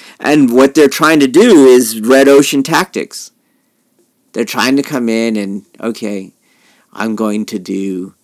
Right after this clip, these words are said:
I'm going to bring a, a B J J instructor into my s-, school. And then we'll get more members." Or, "I'm gonna bring yoga into my school." Or, "I'm gonna bring Pilates into my school." Or, "I'm gonna bring Feldenkrais into my school."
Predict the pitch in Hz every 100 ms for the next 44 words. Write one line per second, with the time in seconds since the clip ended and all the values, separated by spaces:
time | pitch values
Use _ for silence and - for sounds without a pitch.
0 | _ 110 110 123 107 101 127 135 113 101
1 | 98 - 101 117 139 135 131 127 123 117
2 | - 117 - 104 107 107 104 95 92 -
3 | - - _ - - 107 69 _ _ _
4 | _ _ _ _ _ _ _ _ _ _
5 | _ _ _ _ _ _ _ _ _ _
6 | _ _ 101 98 104 104 110 117 107 107
7 | 101 101 92 82 65 - 120 139 147 135
8 | 147 135 135 131 120 104 104 98 95 98
9 | - - 82 73 104 127 139 143 127 135
10 | 135 139 117 113 117 104 101 101 107 101
11 | 95 - - 92 90 104 131 151 151 147
12 | 135 - 127 120 120 - 101 104 - 101
13 | 98 98 104 - 92